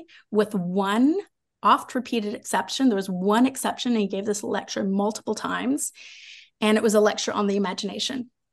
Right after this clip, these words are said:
which we can read now, um, in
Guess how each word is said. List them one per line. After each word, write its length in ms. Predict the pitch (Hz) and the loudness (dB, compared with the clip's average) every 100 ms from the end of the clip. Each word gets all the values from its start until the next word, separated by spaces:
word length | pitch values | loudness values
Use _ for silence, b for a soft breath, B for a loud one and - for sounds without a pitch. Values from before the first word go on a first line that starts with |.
| _ - - | _ -20 2
which 280 | 214 220 214 | 4 6 6
we 180 | 247 | 4
can 220 | 240 233 196 | 6 4 4
read 260 | 190 185 | 2 0
now, 540 | 190 180 185 240 - - | -2 -2 -2 -4 -4 -4
um, 640 | 202 190 185 185 185 185 - - - | -2 -2 -2 -4 -6 -8 -14 -10 -2
in 640 | 196 190 190 185 190 - | 0 0 0 -2 -4 -8